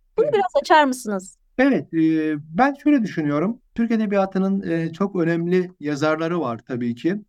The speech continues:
Speaker 2: Bunlardan biri, e, Ahmet Hamdi Tanpınar, e, bir tanesi Oğuz Atay. E, ama bunlar, e, ne yazık ki dönemlerinde gündeme gelememişler, konuşulamamış ve sükût su-, suikastine, e, uğramışlar.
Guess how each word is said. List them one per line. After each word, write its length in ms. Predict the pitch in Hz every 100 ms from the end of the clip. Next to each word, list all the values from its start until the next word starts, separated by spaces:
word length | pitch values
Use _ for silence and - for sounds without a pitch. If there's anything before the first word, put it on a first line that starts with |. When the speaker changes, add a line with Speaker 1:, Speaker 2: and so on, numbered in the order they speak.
| -
Speaker 2:
Bunlardan 520 | 170 180 175 170 170
biri, 380 | 165 165 170 160
e, 200 | 170 143
Ahmet 340 | 147 143 147 160
Hamdi 240 | 151 151
Tanpınar, 640 | - 156 143 135 117 131 - -
e, 240 | 143 135
bir 100 | 147
tanesi 560 | - 165 151 143 143 147
Oğuz 300 | 151 147 135
Atay. 380 | 139 139 131 135 _ -
E, 40 |
ama 420 | 147 147 208 233
bunlar, 360 | 220 214 214 196
e, 360 | 170 165 165
ne 100 | 165
yazık 380 | 180 180 185 180
ki 380 | - 170 165 147
dönemlerinde 880 | 147 160 165 165 165 160 160 160 165 -
gündeme 340 | 147 156 156 156
gelememişler, 960 | 147 151 160 131 117 - 123 131 - _ -
konuşulamamış 880 | 160 156 165 170 156 131 131 - -
ve 140 | 165 196
sükût 300 | 196 - 220
su-, 240 | - 180
suikastine, 800 | - 160 156 160 156 175 185 202 - -
e, 160 | 156
uğramışlar. 840 | 156 170 156 151 139 - 135 127